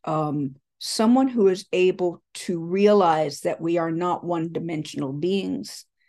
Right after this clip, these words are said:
that we have all these sides to ourselves and all these talents, just like I said earlier.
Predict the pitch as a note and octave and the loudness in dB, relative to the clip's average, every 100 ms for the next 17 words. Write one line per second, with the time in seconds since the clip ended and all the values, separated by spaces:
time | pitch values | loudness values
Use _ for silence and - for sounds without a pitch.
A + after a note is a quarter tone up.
0 | _ _ _ _ - E3+ F3 - D#3+ E3 | _ _ _ _ -10 -4 -4 -4 -2 -2
1 | D#3 G#3 F3 D#3+ C#3+ D3 - F3+ F#3 G3 | -2 -2 0 0 -2 -4 0 4 6 4
2 | F3 - E3+ D#3+ D#3+ - D#3+ D3+ D#3 D#3 | 0 -2 -2 -2 -4 -6 -6 -6 -6 -2
3 | D#3 D3+ E3 - - _ _ _ E3 E3+ | -2 -2 -8 -14 -18 _ _ _ -2 0
4 | E3+ D#3 D#3 - - D3+ D#3+ - - D#3 | 0 0 -4 -6 -8 -6 -6 -10 -10 -10
5 | - C#3 D3 - C#3 D3+ D3 C#3+ D3 D3+ | -10 -10 -10 -8 -8 -6 -6 -6 -6 -6